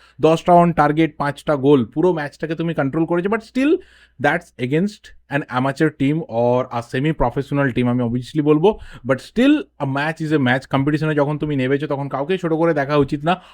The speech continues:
অনেক সময় এই ধরনের ছোট টিমের বিরুদ্ধে বড় টিমরা কিন্তু চাপ খেয়ে যায় বা কোনোভাবে একটা ভুল থেকে, আহ, প্রবলেম হয়ে যায়, but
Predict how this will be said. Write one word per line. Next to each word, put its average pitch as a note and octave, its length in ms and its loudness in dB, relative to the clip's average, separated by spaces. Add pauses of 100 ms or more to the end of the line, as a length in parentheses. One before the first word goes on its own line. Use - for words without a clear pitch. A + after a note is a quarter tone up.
অনেক D#3+ 240 -2
সময় F3 240 -2
এই D#3 60 -2
ধরনের D#3 240 -2
ছোট D3+ 280 -2
টিমের D#3 220 -2
বিরুদ্ধে C#3+ 360 -2
বড় C3+ 240 -2
টিমরা C#3 280 -2
কিন্তু C#3+ 420 0 (300)
চাপ F#3 220 0
খেয়ে D#3 200 2
যায় D#3 240 4
বা C#3+ 440 4
কোনোভাবে C#3+ 340 0
একটা C#3 180 -4
ভুল C3 260 0
থেকে, C#3 380 2 (220)
আহ, B2 120 0
প্রবলেম C3+ 380 4
হয়ে C3 140 2
যায়, D#3 160 0
but D3 160 -2